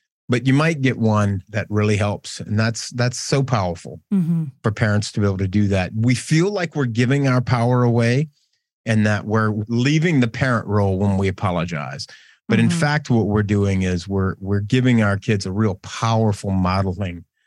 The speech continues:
Speaker 1: of how to be a humble, you know,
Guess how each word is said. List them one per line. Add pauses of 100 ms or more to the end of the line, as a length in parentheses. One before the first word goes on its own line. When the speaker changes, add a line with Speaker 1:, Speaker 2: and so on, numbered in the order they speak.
(260)
Speaker 1:
of
how
to
be
a
humble, (580)
you
know,